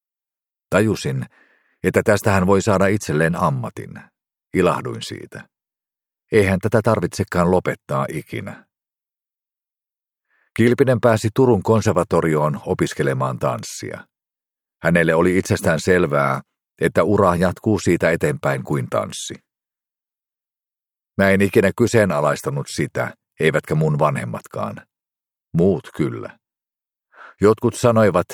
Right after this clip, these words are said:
että eikö sun kannattaisi se lukio käydä siinä sivussa. Mutta minulle oli ihan selvää, että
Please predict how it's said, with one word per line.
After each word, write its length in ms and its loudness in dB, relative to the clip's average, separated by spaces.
että 300 0
eikö 220 2
sun 180 0
kannattaisi 600 2
se 160 2
lukio 380 2
käydä 320 -4
siinä 280 -6
sivussa. 640 -10
Mutta 200 2
minulle 380 2
oli 240 2
ihan 320 -2
selvää, 520 -4
että 220 0